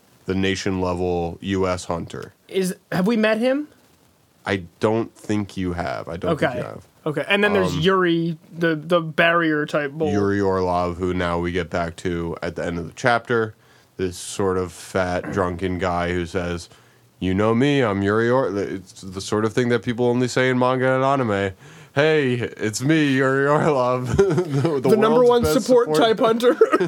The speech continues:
Speaker 1: It's like, "Okay, okay, man. Ye-, yes, that's why we came to you." Uh, and he says, "Sure, I will keep the gate sealed for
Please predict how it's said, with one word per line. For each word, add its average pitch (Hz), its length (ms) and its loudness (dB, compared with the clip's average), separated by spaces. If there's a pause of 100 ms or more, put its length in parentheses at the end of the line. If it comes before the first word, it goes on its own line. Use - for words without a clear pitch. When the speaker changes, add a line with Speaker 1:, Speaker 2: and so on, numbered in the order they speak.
(100)
Speaker 1:
It's - 160 -2
like, 131 400 -2
"Okay, 120 480 -2
okay, 160 260 -2
man. 131 460 -4
Ye-, 101 220 -6 (100)
yes, 135 480 -2 (380)
that's 123 180 -4
why 143 200 2
we 151 80 0
came 160 240 0
to 139 80 0
you." 127 240 0 (460)
Uh, 113 640 2
and 107 160 -2
he 107 120 -2
says, 101 420 -2
"Sure, 90 720 -4 (440)
I 104 220 2
will 104 500 -2 (160)
keep 151 400 -8
the 120 120 0
gate 107 440 -4
sealed 95 800 -4
for 90 640 -2